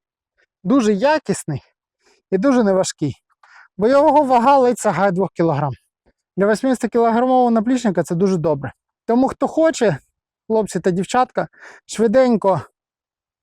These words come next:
шукаємо. Я, напевно, декілька посилань залишу, де вони ще залишились. Але цей наплічник вже зняли з виробництва, і на його місце вийшов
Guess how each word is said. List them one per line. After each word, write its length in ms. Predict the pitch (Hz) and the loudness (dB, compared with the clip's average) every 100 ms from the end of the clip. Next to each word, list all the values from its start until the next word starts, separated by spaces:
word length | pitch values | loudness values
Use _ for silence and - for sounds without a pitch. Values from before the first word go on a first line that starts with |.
| _ _ _ _ _ | _ _ _ _ _
шукаємо. 600 | - 202 269 262 202 190 | -6 0 4 4 4 2
Я, 180 | 233 | 2
напевно, 540 | 233 196 226 220 196 147 _ _ _ _ _ _ _ _ _ _ | 0 0 0 2 0 -4 _ _ _ _ _ _ _ _ _ _
декілька 500 | 180 240 220 196 202 | 4 4 4 -2 -2
посилань 680 | 180 208 - 220 220 220 202 | 0 -2 0 0 2 2 2
залишу, 380 | 208 247 285 208 | 2 2 0 0
де 140 | 208 | 0
вони 220 | 202 196 | 2 0
ще 160 | - 185 | 0 -2
залишились. 680 | 170 180 170 - 165 156 - - - - | 0 0 0 -2 -4 -6 -14 -20 -20 -8
Але 200 | 196 240 | 0 0
цей 160 | 226 302 | 0 -2
наплічник 520 | 285 262 320 - 254 | 0 0 0 0 -6
вже 180 | 226 277 | -4 -4
зняли 460 | 247 294 294 208 127 _ | -2 0 2 0 -4 _
з 100 | 165 | -6
виробництва, 640 | 208 226 240 302 285 - | -2 -2 -2 -4 -6 -4
і 60 | 190 | -4
на 100 | 202 | -2
його 180 | 220 247 | -6 -6
місце 340 | 247 285 - | -6 -6 -4
вийшов 300 | 208 247 220 | -4 -4 -6